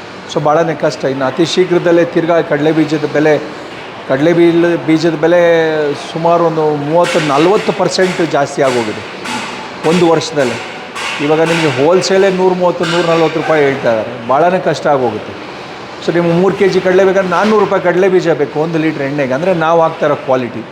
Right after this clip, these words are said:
ಕ್ವಾಲಿಟಿ ಕಡಿಮೆ ಮಾಡ್ಕೊಳ್ತೀನಿ. ನಿಮ್ಗೆ ತೋರಿಸಿದ್ನಲ್ಲ, ಆ ಕಡಲೆ ಬೀಜ ಎಲ್ಲ ನಾವು ಕ್ಲೀನ್ ಮಾಡಿ ಬಿಸಾಕೋ ಕಡಲೆ ಬೀಜದಲ್ಲಿ ಎಣ್ಣೆ ಮಾಡ್ತೀವಿ ಅಂದರೆ ನಾನು ಇನ್ನೂರು ರೂಪಾಯಿ ಕೊಡ್ಬೋದು. ಉದ್ದೇಶ ಅದಲ್ಲ,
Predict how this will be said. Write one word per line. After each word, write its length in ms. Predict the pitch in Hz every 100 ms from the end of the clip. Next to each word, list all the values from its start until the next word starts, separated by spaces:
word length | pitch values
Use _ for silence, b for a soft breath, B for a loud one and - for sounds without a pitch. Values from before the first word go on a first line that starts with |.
| - - - - - - -
ಕ್ವಾಲಿಟಿ 480 | 120 123 156 165 190
ಕಡಿಮೆ 300 | 185 175 190
ಮಾಡ್ಕೊಳ್ತೀನಿ. 1000 | 180 175 170 180 160 175 180 180 175
ನಿಮ್ಗೆ 320 | 165 165 175 147
ತೋರಿಸಿದ್ನಲ್ಲ, 500 | 185 180 170 156 143
ಆ 120 | 143
ಕಡಲೆ 320 | 147 165 185
ಬೀಜ 200 | 180 170
ಎಲ್ಲ 200 | 180 180 170 - - - - - -
ನಾವು 200 | 156 160
ಕ್ಲೀನ್ 300 | - 170 185
ಮಾಡಿ 220 | 185 180
ಬಿಸಾಕೋ 440 | 156 165 185 180 180
ಕಡಲೆ 280 | 165 170
ಬೀಜದಲ್ಲಿ 440 | 175 175 170 180 170
ಎಣ್ಣೆ 180 | 165 180
ಮಾಡ್ತೀವಿ 420 | 170 165 156 160
ಅಂದರೆ 180 | 165 170
ನಾನು 280 | 147 160
ಇನ್ನೂರು 260 | 160 156 160
ರೂಪಾಯಿ 240 | 147 151 147
ಕೊಡ್ಬೋದು. 420 | 139 123 117 123
ಉದ್ದೇಶ 380 | 143 143 170 143
ಅದಲ್ಲ, 340 | 160 139 147